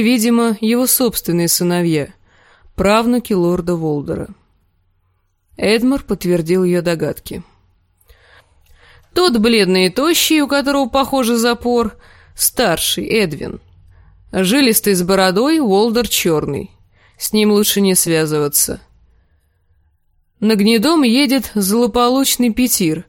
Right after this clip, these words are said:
которого братья прозвали Прыщом. Он всего на пару лет старше Роба, но лорд Уолдер в десять лет женил его на женщине, которая была вдвое старше. Боги,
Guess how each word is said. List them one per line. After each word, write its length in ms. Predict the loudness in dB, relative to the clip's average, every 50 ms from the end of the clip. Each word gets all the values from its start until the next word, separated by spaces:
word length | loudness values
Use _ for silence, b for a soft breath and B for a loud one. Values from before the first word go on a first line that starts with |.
| b b b b b b b
которого 420 | -4 -4 -2 0 0 2 2 2
братья 360 | 2 2 0 0 0 -2 -2 -2
прозвали 480 | 0 0 -2 0 0 0 0 0 0
Прыщом. 640 | -2 -2 -2 -2 -2 -4 -4 -4 -4 -4 -6 -8 -12 _ _ _ _ _ _ _ _ _ _ _ _ _ _ _ _ _ _ -4
Он 200 | -2 0 0 2
всего 400 | 2 0 0 2 2 2 2 2
на 140 | 2 2 2
пару 280 | 2 0 0 2 2 2
лет 180 | 2 2 2 0
старше 480 | 0 0 -2 -2 -2 -2 -2 0 0
Роба, 380 | 0 0 0 -2 -2 -4 -6 -8 _ b b b b b b b -2
но 120 | 0 2
лорд 360 | 2 2 2 0 0 -2 -2
Уолдер 460 | 0 0 2 2 0 0 0 0 0
в 100 | 0 0
десять 400 | 0 0 0 0 0 -2 -2 -2
лет 180 | -2 0 0 0
женил 400 | 0 2 2 2 2 2 2 0
его 240 | 0 0 0 2 2
на 180 | 2 2 2
женщине, 680 | 2 0 0 0 0 0 -2 -2 0 0 0 0 -2 B B B B B B B B
которая 540 | -8 -8 -8 -4 -2 -2 0 2 2 2 2
была 480 | 2 2 2 2 2 2 2 0 0 0 -2
вдвое 500 | -2 -2 0 0 0 2 2 2 2 0
старше. 760 | -2 -4 -4 -4 -4 -2 -2 -4 -4 -6 -6 -6 -8 -10 -12 _ _ _ _ _ _ _ _ _ _ _ _ -8
Боги, 680 | -4 0 2 2 4 4 2 2 0 -2 -6 -8 -8